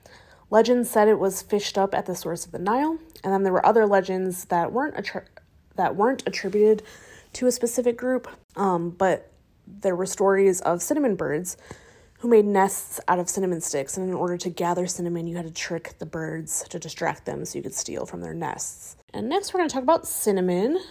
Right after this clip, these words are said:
and then our favorites, she said sarcastically. The Dutch established a trading post and started to produce their own trees instead of relying on finding it in the wild like everybody else had been doing before this. Cinnamon wasn't native to Egypt, it arrived there through trade.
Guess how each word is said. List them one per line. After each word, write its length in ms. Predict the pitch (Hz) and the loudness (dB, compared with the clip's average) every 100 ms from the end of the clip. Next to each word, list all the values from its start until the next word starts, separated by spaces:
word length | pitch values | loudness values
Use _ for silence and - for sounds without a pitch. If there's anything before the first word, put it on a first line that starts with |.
| - - - | -20 -20 -8
and 160 | 185 185 | -2 2
then 400 | 185 170 196 214 - | 4 4 2 -2 -6
our 80 | - | -4
favorites, 680 | - 214 180 175 196 - 170 | 6 6 6 2 -2 -4 -6
she 160 | - | -8
said 240 | 175 165 156 | -6 -6 -6
sarcastically. 840 | 160 - 156 - 160 170 165 196 - - - | -8 -8 -8 -8 -8 -6 -4 -6 -8 -20 -6
The 100 | 220 | 0
Dutch 420 | 190 170 170 - - | 4 6 4 0 -6
established 480 | - - 175 165 175 | -6 0 0 0 -4
a 60 | |
trading 420 | 170 - 175 180 180 | -6 -4 -2 -2 -4
post 480 | 170 160 175 - - - - | -2 -2 -2 -6 -14 -20 -14
and 80 | - | -2
started 280 | 202 190 180 | 2 2 2
to 80 | |
produce 340 | - 180 185 175 | -6 0 0 0
their 160 | 160 | -2
own 180 | 156 160 | -2 -4
trees 440 | 165 - 120 117 - | -6 -6 -8 -8 -10
instead 280 | 170 165 | -8 -8
of 120 | 160 165 | -6 -6
relying 480 | 160 156 156 156 | -4 -4 -4 -6
on 240 | 151 151 151 | -6 -8 -8
finding 380 | - 160 160 156 | -8 -8 -6 -6
it 120 | - | -6
in 80 | 160 | -6
the 80 | |
wild 420 | 160 196 147 - - | 2 2 2 -4 -6
like 160 | 147 156 | -6 -6
everybody 340 | 160 156 156 | -6 -6 -4
else 160 | 139 - | -4 -6
had 120 | 147 | -10
been 120 | - | -8
doing 240 | 151 147 | -8 -8
before 340 | 143 147 160 165 | -8 -6 -4 -2
this. 400 | 131 - - - _ | -4 -8 -12 -16 _
Cinnamon 400 | - 294 320 339 | -2 2 4 6
wasn't 260 | 269 226 180 | 4 2 0
native 380 | 170 170 208 | -2 -2 -4
to 100 | 208 | -4
Egypt, 380 | 208 240 294 294 | -8 -4 -4 -2
it 100 | 190 | -4
arrived 300 | 175 165 170 | -4 -4 -6
there 140 | 175 175 | -6 -6
through 180 | 170 | -8
trade. 500 | - - 85 78 52 | -10 -8 -6 -6 -8